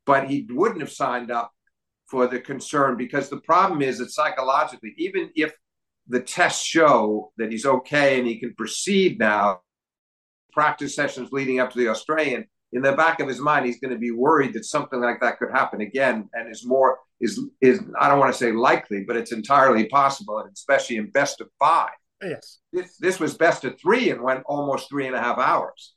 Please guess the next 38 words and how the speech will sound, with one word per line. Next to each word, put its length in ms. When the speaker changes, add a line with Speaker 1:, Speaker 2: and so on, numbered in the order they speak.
Speaker 1:
So 600
I'm 120
not 200
saying 220
that 160
that 240
many 200
players 340
can 160
do 180
that. 260
Ju-, 160
uh, 140
Thompson 440
is 100
a 60
very 220
good 160
defender. 520
He's 100
only 320
fifty-five 600
in 80
the 80
world, 460
and 220
he 160
did 160
end 220
up 160
losing 520
to 120
Dimitrov 720
in 80
the 80
semifinals. 800
But, 280
uh, 440